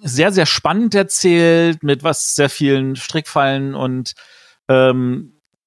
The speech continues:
tatsächlich auch spannend, was aus den Personen, die da drin sind, dann am Ende alles geworden ist, wie sich das alles entwickelt hat.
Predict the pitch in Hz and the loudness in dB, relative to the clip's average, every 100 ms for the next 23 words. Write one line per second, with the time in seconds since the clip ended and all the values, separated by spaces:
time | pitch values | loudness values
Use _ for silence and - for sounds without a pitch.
0 | - 135 123 143 160 151 - - 135 151 | -6 -4 -2 -4 -2 -2 -2 -4 -2 0
1 | 147 135 - 135 135 - - 135 - 139 | -2 -4 -4 -4 -4 -4 -4 -4 -2 -2
2 | 131 131 110 131 151 143 123 127 127 113 | 0 -2 0 2 2 2 0 0 0 0
3 | 127 127 123 123 123 120 123 127 127 123 | -2 0 -2 0 0 0 -2 -2 0 2
4 | 123 123 - 120 107 120 135 135 120 - | 0 -2 -2 -4 0 0 2 0 0 -2
5 | - - 120 113 - - 117 117 110 113 | -6 -8 -6 -4 -4 -4 -4 -4 -6 -6
6 | 98 123 - | -8 -10 -14